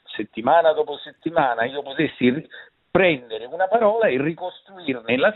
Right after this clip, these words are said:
storia e i rapporti, come dire, eh, genetici e gerarchici con altre parole. È nata questa formula, Radio Bolario, m-,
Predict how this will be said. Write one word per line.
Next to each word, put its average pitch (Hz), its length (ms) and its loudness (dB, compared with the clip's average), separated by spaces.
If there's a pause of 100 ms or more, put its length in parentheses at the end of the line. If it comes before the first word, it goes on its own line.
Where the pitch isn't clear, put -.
(100)
storia 180 520 2 (320)
e 165 100 4
i 190 280 2
rapporti, 214 600 -2
come 160 240 -14
dire, 117 420 -6 (400)
eh, - 200 -10
genetici 190 960 -4
e 139 160 -10
gerarchici 139 840 -2
con 135 280 -8
altre 120 480 -2
parole. 82 520 -2 (360)
È 247 140 6
nata 165 460 2
questa 165 360 -4
formula, 175 680 -2
Radio 147 420 2
Bolario, 127 540 0
m-, 117 240 -20